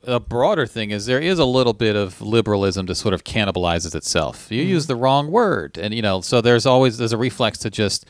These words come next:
Speaker 1: she's perceiving now that, the, the
Speaker 2: Mm-hmm.
Speaker 1: liberal thing where it's like,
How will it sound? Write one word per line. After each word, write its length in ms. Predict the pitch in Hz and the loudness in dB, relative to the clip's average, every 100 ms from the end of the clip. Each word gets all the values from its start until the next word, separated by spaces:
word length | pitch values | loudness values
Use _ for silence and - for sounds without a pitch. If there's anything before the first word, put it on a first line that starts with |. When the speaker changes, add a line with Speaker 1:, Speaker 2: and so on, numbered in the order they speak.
| _ _ | _ _
Speaker 1:
she's 220 | - 120 | -4 -4
perceiving 560 | - - - 170 123 98 | -2 -6 0 0 0 -4
now 380 | 90 82 82 - _ - _ _ _ | -6 -6 -8 -10 _ -20 _ _ _
that, 460 | - 104 117 87 - _ | -18 -4 -2 -2 -8 _
the, 120 | - 101 | -6 -4
the 180 | 156 110 | -4 -4
Speaker 2:
Mm-hmm. 80 | 107 | 0
Speaker 1:
liberal 220 | 113 107 | 0 -2
thing 240 | - 107 95 | -4 -8 -6
where 100 | 95 | -6
it's 160 | - | -6
like, 260 | 101 98 | -8 -8